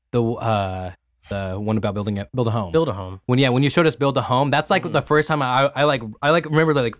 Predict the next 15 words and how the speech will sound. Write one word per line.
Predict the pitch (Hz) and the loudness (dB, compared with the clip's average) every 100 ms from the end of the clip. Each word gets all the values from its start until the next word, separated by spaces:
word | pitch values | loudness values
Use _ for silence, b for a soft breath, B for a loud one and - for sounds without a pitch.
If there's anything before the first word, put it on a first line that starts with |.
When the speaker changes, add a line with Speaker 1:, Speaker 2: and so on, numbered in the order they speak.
| 123 | -6
Speaker 1:
like, | 107 - _ _ _ | -6 -10 _ _ _
"Oh, | 196 190 127 | 2 4 2
you're | 117 170 247 | 0 -2 -2
good." | 190 - 135 131 92 95 | -4 -2 2 2 0 -4
Like, | 160 156 131 B B | 0 0 -2 B B
Speaker 2:
Man. | 95 B B - - | -16 B B -20 -2
Speaker 1:
like, | 170 170 - - | 0 0 -4 -2
'cause, | 208 | 0
'cause | 165 196 | 0 -2
for | 139 190 | 0 2
me, | 185 269 | 4 4
like, | 233 170 | 4 4
I | 160 | 2
was | 160 | 2
like, | 151 127 | 0 -2